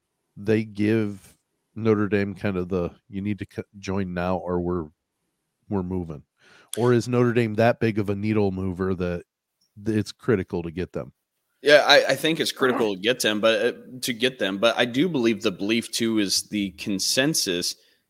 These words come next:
Speaker 2: is that unless the motivating factor is panic, the Big Ten doesn't wanna add anybody else right now because, uh, nobody else really moves the needle enough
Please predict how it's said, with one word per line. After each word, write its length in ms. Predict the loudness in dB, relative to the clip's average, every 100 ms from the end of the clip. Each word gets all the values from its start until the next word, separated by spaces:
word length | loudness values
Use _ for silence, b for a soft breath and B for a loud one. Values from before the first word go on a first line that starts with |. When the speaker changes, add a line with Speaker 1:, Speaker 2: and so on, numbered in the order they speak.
| _ _ 0
Speaker 2:
is 280 | 2 2 4
that 260 | 6 6 0 -20 B B 0
unless 760 | 2 4 4 6 6 6 2 -2
the 160 | 0 4
motivating 540 | 6 6 6 4 2
factor 640 | 0 0 0 0 0 -2 0
is 500 | -2 0 0 -2 -4 _
panic, 640 | -4 0 0 -2 -10 -20 _ _ _ _ _ _ _
the 100 | 0
Big 200 | 2 2
Ten 180 | 4 4
doesn't 240 | 4 2
wanna 160 | 0 0
add 200 | 2 0
anybody 320 | 0 -2 -4
else 180 | -6 -6
right 140 | -8
now 260 | -8 -8 -10 _ _ -2
because, 880 | -2 4 6 6 4 2 4 2 -2 _ _ _ _ 0
uh, 120 | 2
nobody 400 | 2 2 4 4
else 240 | 4 2
really 200 | 0 0 0
moves 340 | 0 -2 -2
the 100 | -2
needle 320 | -2 0 0
enough 420 | 0 2 2 2